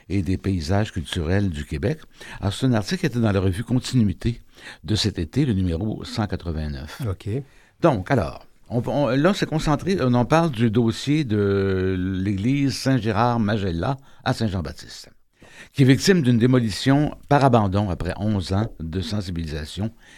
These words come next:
Speaker 1: et de lutte pour sa préservation. Le sort de l'église,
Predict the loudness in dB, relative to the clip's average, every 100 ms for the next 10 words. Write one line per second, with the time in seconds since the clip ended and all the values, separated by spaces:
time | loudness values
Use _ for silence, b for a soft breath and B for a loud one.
0 | -4 -2 0 0 0 -6 -10 -8 -6 -6
1 | -6 -10 -14 -18 -20 _ -16 B B B
2 | B 2 2 6 4 6 4 4 0 0
3 | 0 0 0